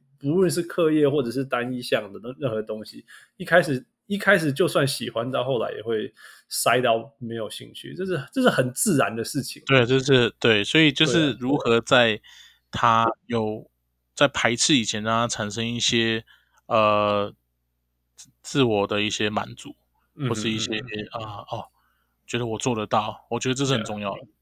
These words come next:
Speaker 2: 这是我们，
Speaker 1: Yeah，yeah。
Speaker 2: 就是培养教育下一代，这是一个很重要的，你必须要让他有
Speaker 1: Yeah。
Speaker 2: 这种，哦，我，我原来我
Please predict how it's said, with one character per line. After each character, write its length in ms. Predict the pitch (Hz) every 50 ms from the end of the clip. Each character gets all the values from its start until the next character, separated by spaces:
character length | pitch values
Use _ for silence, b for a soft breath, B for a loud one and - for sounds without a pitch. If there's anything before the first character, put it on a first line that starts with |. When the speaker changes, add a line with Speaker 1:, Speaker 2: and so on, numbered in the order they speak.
| _ _ _ -
Speaker 2:
这 100 | 131 151
是 100 | 139 147
我 120 | 135 120 110
们， 80 | 104
Speaker 1:
Yeah，yeah。 320 | 101 - - - 135 135 -
Speaker 2:
就 160 | - 143 143
是 80 | 143 135
培 220 | - - 113 110
养 200 | 113 107 98 98
教 220 | 104 - 113 104 107
育 180 | 107 104 - _
下 260 | - - - 113 98
一 60 | 107
代， 240 | - - 107 110 120
这 160 | 131 - 117
是 60 | 117 113
一 20 |
个 100 | - 107
很 80 | 107 113
重 240 | - 117 110 110
要 160 | 113 110 117 127
的， 80 | 131
你 80 | 135 131
必 120 | 127 131
须 80 | 131 135
要 100 | 131 135
让 200 | 139 135 131 127
他 60 | 120
有 140 | 110 101 95
Speaker 1:
Yeah。 60 | - _ B B B B B B B B B B B B
Speaker 2:
这 100 | - 131
种， 200 | 117 117 101 101 -
哦， 240 | - 123 104 - _ _ _ _ _
我， 260 | - 117 110 110 - _ _ -
我 180 | - 117 113
原 180 | 110 113 113 113
来 140 | 117 110 110
我 200 | 107 107 101